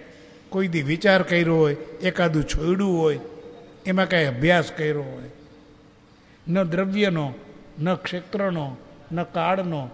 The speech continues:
અને ભાવની તો વાત જ જવા દો. વિચાર જ નહીં કે પ્રતિબંધનો મારે ત્યાગ કરવાનો છે.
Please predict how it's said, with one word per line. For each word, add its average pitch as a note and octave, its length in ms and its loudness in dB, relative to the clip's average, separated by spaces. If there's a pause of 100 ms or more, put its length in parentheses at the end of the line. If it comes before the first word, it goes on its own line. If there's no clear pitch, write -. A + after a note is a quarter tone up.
(240)
અને E3 120 -6
ભાવની E3+ 400 -2
તો F#3 120 -4
વાત F3 240 -2
જ E3 140 -6
જવા A#2+ 240 -12
દો. G2 120 -18 (2500)
વિચાર D4+ 420 6
જ C#4+ 180 -6
નહીં C4 140 -2 (800)
કે - 80 0
પ્રતિબંધનો A#3 680 2
મારે G#3+ 220 4
ત્યાગ G#3 300 2 (140)
કરવાનો B2 420 -6
છે. - 240 -20